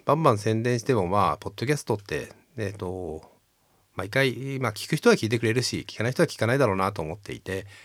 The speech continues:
そんなに宣伝をせ-、積極的にやるということはそんなにしてなくて、えー、ゲスト会とかはですね、やはり、まあ、せん-、ぜひみんなに聞いてほしいなと思ってゲスト呼んでるので、ゲスト会については宣伝をして、えー、Facebook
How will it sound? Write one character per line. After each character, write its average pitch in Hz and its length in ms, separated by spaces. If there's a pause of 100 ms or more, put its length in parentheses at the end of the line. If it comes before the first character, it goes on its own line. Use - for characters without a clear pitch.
そ - 120
ん 190 60
な 202 80
に 202 80
宣 139 280
伝 175 180
を 165 40
せ-、 160 280
積 - 240
極 151 180
的 165 160
に 170 80
や 170 80
る 175 100
と 127 160
い 107 80
う 101 60
こ 117 80
と 127 80
は 110 40
そ - 120
ん 104 120
な 101 80
に 101 100
し 101 60
て 95 120
な 92 120
く - 120
て、 95 300 (600)
え 117 140
ー、 - 20
ゲ 123 140
ス - 120
ト 208 100
会 226 220
と 110 100
か 92 80
は 78 120
で 87 80
す - 100
ね、 110 260
や 107 100
は 107 60
り、 107 120
ま 95 80
あ、 - 20
せ 101 140
ん-、 92 60
ぜ 110 640
ひ 110 100
み 98 80
ん - 20
な 95 60
に 98 60
聞 110 120
い 104 40
て 113 80
ほ 113 120
し 110 140
い 101 40
な 92 140
と 92 80
思 92 100
っ - 40
て 95 80
ゲ 98 120
ス 101 60
ト 80 160
呼 92 80
ん - 20
で 95 120
る 101 100
の 80 100
で、 151 240 (300)
ゲ 139 80
ス - 80
ト 202 100
会 190 140
に 175 80
つ 190 80
い 180 60
て 196 100
は 160 60
宣 101 320
伝 90 260
を 92 60
し - 100
て、 151 260 (440)
え 95 440
ー、 95 80
Facebook 85 220